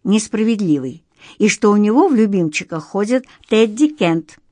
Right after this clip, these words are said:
А мистер Карпентер пришёл вечером того же дня на пижмовый пятачок и пересмотрел все рисунки,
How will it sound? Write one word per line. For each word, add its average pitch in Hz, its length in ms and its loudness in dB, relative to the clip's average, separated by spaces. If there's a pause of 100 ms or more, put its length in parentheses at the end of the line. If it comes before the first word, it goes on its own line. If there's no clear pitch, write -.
(720)
А 170 120 0
мистер 185 360 0
Карпентер 180 680 -6
пришёл 190 380 -6
вечером 208 440 -4
того 190 260 -4
же 196 140 -6
дня 196 360 -4 (580)
на 202 140 0
пижмовый 214 640 2
пятачок 208 720 -2 (600)
и 208 120 0
пересмотрел 190 680 0
все 226 220 0
рисунки, 214 680 0